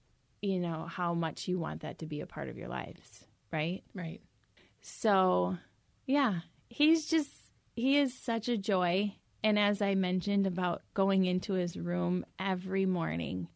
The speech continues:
Speaker 1: he starts the day off how most of us should.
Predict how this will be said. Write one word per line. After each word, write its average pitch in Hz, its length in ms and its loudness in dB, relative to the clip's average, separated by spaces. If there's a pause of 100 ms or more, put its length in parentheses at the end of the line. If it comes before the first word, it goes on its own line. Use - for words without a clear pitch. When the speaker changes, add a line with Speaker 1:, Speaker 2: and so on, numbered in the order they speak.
(400)
Speaker 1:
he 220 220 0
starts 202 400 2
the 190 160 4
day 180 220 4
off 170 220 2
how 160 280 2
most 170 380 0
of 165 100 0
us 160 140 2
should. 165 480 -2